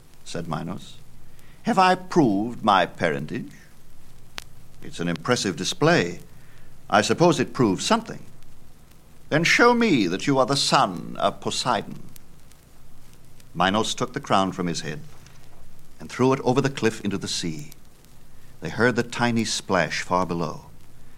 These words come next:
"If you are his son, the sea holds no terror for you."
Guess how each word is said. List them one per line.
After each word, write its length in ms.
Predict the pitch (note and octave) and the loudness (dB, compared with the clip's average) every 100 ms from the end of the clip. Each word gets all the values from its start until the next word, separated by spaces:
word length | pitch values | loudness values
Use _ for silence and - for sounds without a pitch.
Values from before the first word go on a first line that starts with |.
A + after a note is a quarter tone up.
| - - - - - - | -14 -14 -14 -16 -20 -6
"If 100 | G#3 | 0
you 120 | C#4+ | 6
are 200 | C4 G#3 | 8 8
his 240 | D3 C#3+ - | 6 2 2
son, 520 | - F2+ A#1 - C3+ | 4 4 2 -4 -2
the 80 | C#3+ | -2
sea 360 | - G#3+ E3 | -2 2 2
holds 400 | F#2+ G2 F#2 A2+ | 4 4 4 2
no 140 | C3+ C#3 | 2 0
terror 420 | - D#3 G2 A#1 | 0 2 2 2
for 240 | - B1+ | -2 -6
you." 180 | - C#2+ | -6 -8